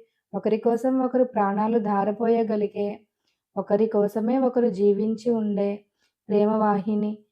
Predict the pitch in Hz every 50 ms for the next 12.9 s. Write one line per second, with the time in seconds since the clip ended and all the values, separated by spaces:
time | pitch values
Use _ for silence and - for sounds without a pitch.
0 | _ _ _ _ - 214 196 196 202 202 208 240 254 240 226 240 214 202 196 -
1 | - - _ _ _ _ _ - - _ - 208 196 190 226 240 247 233 208 196
2 | 220 220 220 220 233 240 220 196 208 208 208 226 220 226 208 208 208 _ _ _
3 | _ _ _ _ _ - - 208 196 196 202 208 220 220 226 220 226 254 254 262
4 | 247 240 233 220 226 226 226 226 226 214 220 214 233 208 202 185 180 202 208 196
5 | 214 226 220 226 220 226 226 226 226 226 214 196 190 185 190 196 196 190 190 196
6 | - _ _ _ _ _ _ _ _ _ _ _ _ _ - 214 202 202 202 -
7 | 254 240 - 285 269 262 254 247 240 240 - 220 214 - 208 202 233 240 240 240
8 | 226 - - - 233 233 233 233 208 185 214 214 214 214 226 220 202 220 220 220
9 | 214 240 233 220 202 196 202 208 208 208 - 254 240 233 226 220 220 214 202 190
10 | 190 202 196 185 202 208 - _ _ _ _ - _ _ _ _ _ _ _ -
11 | 208 208 208 220 214 - 262 262 262 262 254 254 - 262 262 247 240 226 220 220
12 | 226 226 220 202 196 190 190 - 214 220 226 - 202 190 175 196 202 202